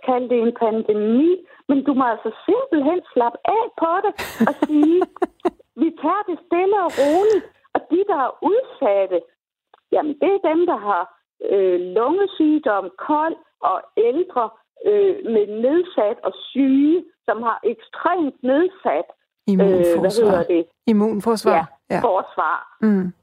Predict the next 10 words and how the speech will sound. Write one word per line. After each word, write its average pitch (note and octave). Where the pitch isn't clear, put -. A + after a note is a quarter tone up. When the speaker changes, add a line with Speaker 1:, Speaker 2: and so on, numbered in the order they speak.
Speaker 1:
Alle E4+
andre, C#4+
de D4
kan C#4+
tåle D4
det A3+
som A#3+
en, G#3+
øh, F#3+
slem C#4+